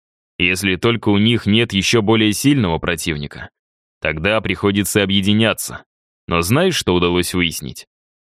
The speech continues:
У меня не было никаких версий, поэтому лучшее, что я мог сделать, промолчать. В тысяча девятьсот сорок девятом году произошли сильнейшие разломы по всему миру.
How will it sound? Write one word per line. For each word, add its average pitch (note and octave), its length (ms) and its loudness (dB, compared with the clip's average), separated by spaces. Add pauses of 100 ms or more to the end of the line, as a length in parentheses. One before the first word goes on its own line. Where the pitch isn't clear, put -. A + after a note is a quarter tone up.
(300)
У C3 40 0
меня F3+ 300 2
не G3+ 160 2
было F2+ 180 -2
никаких E2 480 -2
версий, - 460 -4 (340)
поэтому D#3+ 420 0
лучшее, D#3 460 2
что - 180 -2
я F#2 100 2
мог F#2+ 200 2
сделать, G2 540 0
промолчать. D3 720 -2 (800)
В - 40 -20
тысяча F#2+ 360 -2
девятьсот F2+ 480 0
сорок F#2+ 240 -2
девятом F#2+ 500 2
году G#2+ 300 2
произошли G2 560 0
сильнейшие A2 640 2
разломы G#2+ 540 2
по G#2+ 120 0
всему G#2 320 2
миру. A#2 400 0